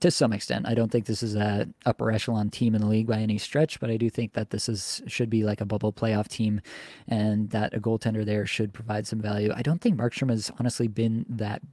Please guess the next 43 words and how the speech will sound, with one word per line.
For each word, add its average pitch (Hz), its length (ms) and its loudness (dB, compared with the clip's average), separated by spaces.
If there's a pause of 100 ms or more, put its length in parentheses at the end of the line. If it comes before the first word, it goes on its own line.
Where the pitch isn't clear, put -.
bad 120 440 0
overall. 117 680 0
He's 127 180 -6
got 165 140 2
a 135 60 4
nine 120 220 2
oh 123 40 4
one 123 200 2
save 123 240 -2
percentage. 120 600 0 (440)
Um, 107 360 -2
earlier 143 340 6
in 135 140 4
the 123 80 2
season, 127 480 2
he 120 80 -2
was 110 120 -2
doing 117 180 0
a 107 60 -2
little 104 180 -2
bit 104 240 -4
better. 123 360 6
He's 117 200 -6
trended 110 500 -6
down 113 520 0
slightly 147 580 0
over 143 180 2
the 147 60 4
last 147 280 0
little 147 160 2
bit, 151 280 2 (460)
uh, 113 180 -2
but 120 200 -4
the 113 100 -2
team 139 280 4
has 104 400 2
also 107 340 -2
trended 104 360 0
down 104 220 0
in 101 100 -2
that 101 160 -2
time. 104 260 -2
So 117 240 -2